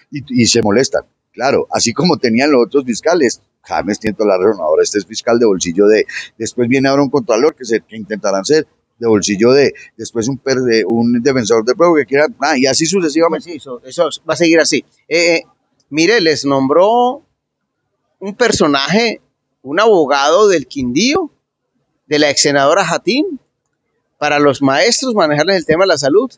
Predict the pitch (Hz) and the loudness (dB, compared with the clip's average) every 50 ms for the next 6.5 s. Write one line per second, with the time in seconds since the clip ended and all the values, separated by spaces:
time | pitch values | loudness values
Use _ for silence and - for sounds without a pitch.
0 | _ _ _ _ _ _ _ _ _ - 131 147 139 135 147 143 139 135 131 131 | _ _ _ _ _ _ _ _ _ -6 -4 -2 0 2 2 4 4 2 2 0
1 | 139 131 - - 214 262 262 180 151 214 _ _ 143 135 135 143 175 156 - - | -2 -4 -2 0 2 2 2 0 -2 -6 _ _ -6 -4 -2 -2 -2 -4 -6 -10
2 | _ - 135 147 185 214 196 - - 156 160 190 220 202 - - 196 185 156 131 | _ -4 -2 0 2 2 0 0 0 0 0 2 0 0 0 0 0 0 0 0
3 | 113 107 - _ _ _ _ _ _ - 127 160 247 277 262 - 247 190 151 175 | -4 -8 -12 _ _ _ _ _ _ -4 -2 0 0 2 2 0 0 0 0 0
4 | 175 170 185 254 285 294 302 311 - - 175 151 147 147 147 156 208 - - - | 0 2 2 0 2 2 2 0 0 0 0 2 2 2 2 2 0 0 0 -4
5 | - _ _ _ _ _ _ _ _ _ _ _ _ _ - 147 143 - 185 190 | -10 _ _ _ _ _ _ _ _ _ _ _ _ _ -12 -10 -6 -2 0 0
6 | 208 208 - - 208 160 127 113 104 | 0 0 2 2 2 0 0 -2 -6